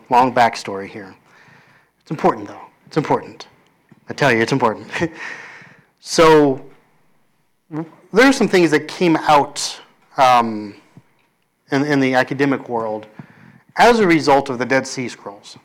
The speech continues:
Now, these came out in nineteen forty-eight. So if you're holding to the solid teachings of Martin Luther, it doesn't have that aspect. If you're looking at biblical interpretation from John Calvin or Erasmus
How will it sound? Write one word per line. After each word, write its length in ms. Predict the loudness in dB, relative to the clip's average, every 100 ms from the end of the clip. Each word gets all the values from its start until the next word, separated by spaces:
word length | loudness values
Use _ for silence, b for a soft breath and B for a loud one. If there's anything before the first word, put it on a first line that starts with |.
| -12
Now, 280 | -2 2 4
these 160 | 2
came 160 | 2 4
out 140 | 4
in 40 | 4
nineteen 340 | 2 0 -2
forty-eight. 600 | 0 0 0 -6 -8 -20 _ b b b b b
So 420 | 2 4 6 6
if 200 | 2 2
you're 120 | 2
holding 520 | 4 4 6 6 4 0
to 540 | 0 2 2 -2 -8 _
the 100 | -6
solid 360 | 2 4 4 2
teachings 400 | -2 0 -2 0
of 80 |
Martin 280 | 0 0 0
Luther, 480 | -2 -2 -4 -10 -10 _ b b b b -2
it 120 | 0
doesn't 240 | 0 0
have 240 | 0 0 2
that 160 | 2
aspect. 560 | 0 -4 -14 -20 _ -20 _ -6
If 100 | 2
you're 120 | 2
looking 200 | 4 2
at 60 | 2
biblical 360 | 2 2 0
interpretation 640 | 0 -2 -2 -2 -2 -2 -8
from 260 | -8 -12 B B B
John 260 | 2 2 2
Calvin 560 | 2 2 2 -4 -6 b b b b -4
or 340 | 0 2 2 0
Erasmus 800 | 2 4 4 2 0 -2 -10